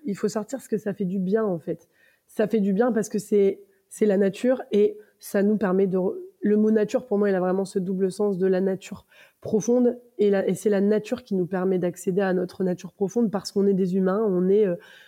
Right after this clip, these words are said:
on fait partie de ce monde de nature et, et tout le reste a été créé, en fait, mais foncièrement, euh, on n'est pas fait pour être toujours à l'intérieur et on cherche toujours à occuper les enfants dans la maison pour avoir la paix.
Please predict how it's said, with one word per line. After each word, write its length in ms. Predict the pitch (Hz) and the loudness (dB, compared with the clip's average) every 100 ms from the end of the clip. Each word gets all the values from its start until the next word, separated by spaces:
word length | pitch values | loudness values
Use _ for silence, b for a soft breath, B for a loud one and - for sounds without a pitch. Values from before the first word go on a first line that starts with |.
| B | B
on 80 | 202 | -6
fait 160 | - 226 | -2 0
partie 400 | 214 - - 220 | -2 -4 -6 -6
de 60 | |
ce 140 | - 214 | -2 0
monde 480 | 202 220 247 190 180 b b - | 2 2 2 0 -4 b b -4
de 140 | 196 | 0
nature 420 | 190 190 - 254 | 2 0 -2 0
et, 160 | 208 196 | 0 0
et 80 | 208 | 0
tout 140 | 254 | 2
le 120 | 240 | 2
reste 300 | 220 247 247 | 2 0 0
a 60 | 208 | 0
été 240 | 196 202 | 0 -2
créé, 400 | - - 233 277 | -2 2 4 4
en 120 | 247 | 2
fait, 220 | - 196 202 | 0 -4 0
mais 560 | 190 185 185 190 185 _ _ _ b b | 2 2 4 2 -2 _ _ _ b b
foncièrement, 840 | - 220 - 220 202 214 240 247 196 | -4 -2 0 0 2 2 4 2 2
euh, 300 | 180 180 180 B B B B B B B B B | 2 2 -2 B B B B B B B B B
on 80 | 196 | 0
n'est 120 | 202 | 2
pas 140 | 196 208 | 2 0
fait 160 | 262 | 0
pour 220 | 226 214 208 | -2 0 -2
être 240 | - - - | -4 -12 -18
toujours 540 | - 247 220 254 208 214 _ | -2 2 2 2 0 -4 _
à 140 | 208 202 | -2 0
l'intérieur 680 | 190 214 202 226 233 240 _ _ _ _ _ _ _ _ - | 0 0 0 0 0 -4 _ _ _ _ _ _ _ _ -4
et 140 | 196 | 0
on 100 | 190 | 0
cherche 260 | 185 220 - | 0 -4 -4
toujours 380 | - 220 247 220 | 0 2 2 2
à 160 | 202 - | 0 -2
occuper 400 | 214 - 202 240 | -2 -2 0 2
les 160 | 220 | 2
enfants 220 | 208 202 233 | 2 0 0
dans 100 | 196 | 2
la 100 | 196 | 2
maison 200 | 202 233 | 2 0
pour 180 | 214 | -2
avoir 200 | 185 180 | -4 -2
la 100 | 185 | -2
paix. 240 | 175 226 | 0 -2